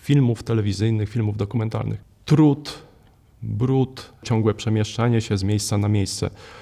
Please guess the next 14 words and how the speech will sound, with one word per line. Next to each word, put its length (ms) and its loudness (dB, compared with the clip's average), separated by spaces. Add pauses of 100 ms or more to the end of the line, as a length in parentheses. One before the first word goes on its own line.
To 120 -2
są 160 -2
także 300 0
często 400 -2
choroby 540 2
przechodzone 640 0
w 80 -6
marszu, 460 -4 (460)
czy 260 0
leczenie 420 2
w 100 -2
warunkach 680 2
prowizorycznych, 880 2
dalekich 560 -2